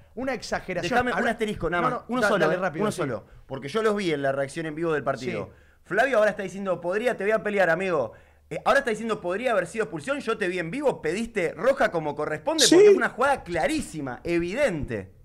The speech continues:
Speaker 2: ¿Sí o no?
Speaker 3: Amigo de mi alma, obvio que debiera haber sido expulsión, pero me refiero a que si solamente nos quedamos en las polémicas,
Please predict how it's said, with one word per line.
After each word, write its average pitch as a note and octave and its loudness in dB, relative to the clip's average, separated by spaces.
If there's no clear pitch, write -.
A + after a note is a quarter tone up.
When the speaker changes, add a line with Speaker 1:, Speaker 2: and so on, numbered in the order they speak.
Speaker 2:
¿Sí - -10
o A3+ -2
no? B2 -4
Speaker 3:
Amigo G3 8
de F3 6
mi F#3 6
alma, F#3 0
obvio G#3 6
que F3 0
debiera F#3 0
haber F3 -4
sido F#3+ -2
expulsión, E3+ -2
pero F3+ 2
me F#3+ 0
refiero F#3 2
a F3+ 4
que F3 -4
si F#3 -10
solamente B3 0
nos G3+ -4
quedamos G#3+ 2
en F#3 -2
las A3+ 2
polémicas, F#3 0